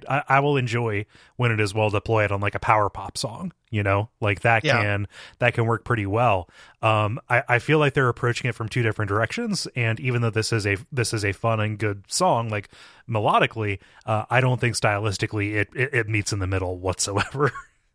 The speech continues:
Speaker 2: No, no, it's, it's really jarring and weird. Um, it's, it's, it's interesting too, 'cause this is a real marker of, like, the producer, 'cause the producer brought all those horns on.
Speaker 1: Yeah.
Speaker 2: Um, and you can listen to, on that reissue, you can listen to the Athens demos of this.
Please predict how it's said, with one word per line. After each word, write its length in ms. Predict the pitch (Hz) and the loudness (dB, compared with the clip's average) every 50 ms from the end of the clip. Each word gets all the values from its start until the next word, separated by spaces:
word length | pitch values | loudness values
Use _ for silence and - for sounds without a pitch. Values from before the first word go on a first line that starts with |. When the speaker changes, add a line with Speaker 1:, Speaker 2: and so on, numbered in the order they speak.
| - - | -10 -2
Speaker 2:
No, 320 | 196 214 208 196 180 165 | 2 4 4 4 4 2
no, 280 | 156 156 143 139 131 131 | 2 2 2 2 2 2
it's, 300 | 135 160 180 170 - - - | 2 2 0 -2 -4 -8 -6
it's 200 | 208 185 - - | -6 -6 -8 -10
really 300 | 202 208 240 226 190 160 | -6 -2 2 4 4 4
jarring 420 | 135 139 135 131 131 131 127 123 | 4 4 4 6 4 4 2 0
and 140 | 117 117 110 | -2 -2 -2
weird. 340 | 123 120 113 110 104 104 - _ _ _ _ _ _ - | 0 0 0 0 0 -2 -6 _ _ _ _ _ _ 2
Um, 340 | 123 120 117 113 110 113 - | 4 4 4 4 2 2 2
it's, 200 | 180 185 156 - | 0 0 0 0
it's, 240 | - 202 190 - - | 2 2 2 2 0
it's 240 | - 214 233 226 294 | 0 0 2 2 2
interesting 340 | 277 285 247 - - 190 165 | 0 -2 -2 -2 0 0 2
too, 180 | - 208 180 | 2 2 2
'cause 140 | 160 165 147 | 2 2 2
this 140 | 160 165 190 | 2 2 2
is 100 | 196 180 | 4 4
a 80 | 175 | 4
real 220 | 160 156 156 156 151 | 6 6 6 6 6
marker 360 | 143 143 143 139 - 147 135 | 6 6 6 6 6 6 6
of, 140 | 131 123 113 | 6 6 4
like, 160 | 127 120 - | 2 -2 -2
the 80 | - 113 | -4 -6
producer, 560 | - 127 117 123 127 - 170 165 165 170 - _ _ _ | -4 -2 0 2 2 4 4 4 4 2 -2 _ _ _
'cause 120 | - 165 160 | 4 4 6
the 80 | 160 | 6
producer 320 | 147 190 226 254 - 196 170 | 6 4 4 4 4 2 4
brought 180 | 151 143 139 | 6 6 6
all 100 | 135 127 120 | 6 4 2
those 120 | 120 117 | 0 -4
horns 320 | - - 139 135 127 120 110 | -4 0 0 0 0 0 0
on. 300 | 107 104 104 101 101 - - | 0 0 -2 -2 -6 -8 -4
Speaker 1:
Yeah. 220 | 123 120 107 - 85 - _ - | -2 -2 -2 -2 -4 -10 _ 0
Speaker 2:
Um, 280 | 127 123 120 117 120 123 - | 2 4 6 6 6 4 4
and 100 | 147 151 | 4 4
you 80 | 151 | 4
can 140 | - 175 165 | 4 4 4
listen 260 | 190 208 - 196 170 | 4 2 2 2 0
to, 400 | 151 - 156 151 143 139 135 120 | 0 2 4 4 4 6 6 6
on 120 | 123 123 123 | 6 6 6
that 120 | 120 - | 4 4
reissue, 300 | 127 135 143 135 - 123 | 4 2 2 2 0 -2
you 60 | 113 | -2
can 100 | - 123 | 0 2
listen 180 | 127 120 - 120 | 2 2 2 2
to 60 | 113 | 2
the 140 | 107 107 104 | 2 4 4
Athens 340 | 113 110 - 120 113 107 - | 4 4 2 0 -2 -2 0
demos 460 | 110 110 113 110 107 104 98 98 - | 2 2 4 4 2 2 -2 -4 -6
of 120 | - 101 | -6 -2
this. 380 | 107 110 107 - - - - | -2 -2 -2 -2 -4 -6 -6